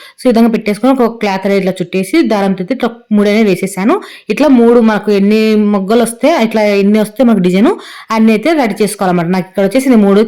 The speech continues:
తీసుకున్నాను. ఈ మూడిటికి ఇట్లా మూడు బటన్స్ అయితే రెడీ చేసేసాను. ఈ విధంగా అయితే మొత్తం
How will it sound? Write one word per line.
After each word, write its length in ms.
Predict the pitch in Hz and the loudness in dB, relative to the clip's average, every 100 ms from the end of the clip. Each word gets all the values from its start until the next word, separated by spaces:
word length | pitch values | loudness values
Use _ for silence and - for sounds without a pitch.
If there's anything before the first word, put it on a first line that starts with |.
| 220 | 0
తీసుకున్నాను. 460 | 196 190 180 233 453 - - _ | -2 -2 0 0 0 -4 -20 _
ఈ 40 | 262 247 | 4 4
మూడిటికి 340 | 254 254 330 | 4 0 -2
ఇట్లా 120 | 262 233 | 0 2
మూడు 140 | 220 202 | 2 0
బటన్స్ 240 | 202 214 | -2 -2
అయితే 120 | 202 294 | -2 0
రెడీ 180 | 240 202 185 | 0 -2 -2
చేసేసాను. 500 | 190 180 175 185 220 294 | -2 -2 -4 -2 0 2
ఈ 40 | 214 | 0
విధంగా 220 | 208 190 | 0 -2
అయితే 140 | 185 381 - - _ | 0 -2 -4 -18 _
మొత్తం 200 | 208 220 | -2 2